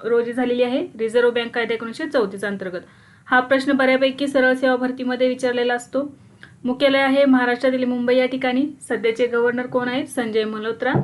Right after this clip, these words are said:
दोन हजार चोवीस पासून आहेत ते. डेप्युटी गव्हर्नर कोण आहेत? पूनम गुप्ता, स्वामीनाथन जे, शिरीष चंद्र मुर्मू आणि टी रविशंकर. चार असतात डेप्युटी गव्हर्नर. आणि मुख्य वित्तीय अधिकारी आहेत आरबीआयचे कोण? सुधा बालकृष्णन.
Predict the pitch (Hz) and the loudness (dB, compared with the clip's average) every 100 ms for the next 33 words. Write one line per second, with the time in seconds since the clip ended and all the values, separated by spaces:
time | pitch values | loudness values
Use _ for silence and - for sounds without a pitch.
0 | - - - _ - 233 240 240 240 269 | -4 -14 -20 _ -4 0 2 0 2 4
1 | 240 262 269 262 262 262 262 302 - - | 4 2 -2 0 2 2 0 -4 -6 -16
2 | - _ _ _ _ _ _ _ 202 214 | -20 _ _ _ _ _ _ _ 0 2
3 | 226 262 262 262 262 262 262 262 262 277 | 2 0 0 2 4 4 4 4 4 2
4 | - 254 240 240 247 - 262 277 285 220 | 0 -2 -2 -2 -6 -4 -2 -2 -4 -6
5 | 220 226 214 233 226 226 185 - _ - | -4 -8 -6 -6 -2 -2 -2 -10 _ -20
6 | - - 262 262 277 285 - 226 247 240 | -20 -8 0 2 0 -4 -8 -2 0 0
7 | 240 240 233 285 277 208 214 - 285 349 | 0 0 0 -2 -2 -6 -6 -2 -2 -2
8 | 220 208 262 285 208 185 180 - 226 220 | -4 -2 -2 -2 -4 -4 -8 -4 -2 0
9 | 240 240 240 220 226 240 240 226 226 240 | -2 -2 -2 -2 -2 -2 -2 -2 -4 -6
10 | 294 - _ - - - 233 247 254 262 | -8 -12 _ -20 -20 -8 -2 2 2 2
11 | 285 277 277 277 269 269 269 269 302 - | 0 -2 2 2 2 2 2 2 0 -6
12 | 233 233 247 254 262 277 339 - 294 240 | -6 0 2 2 0 -4 -6 -6 -4 -2
13 | 302 247 190 190 196 196 180 | 0 -2 -2 -6 -8 -8 -10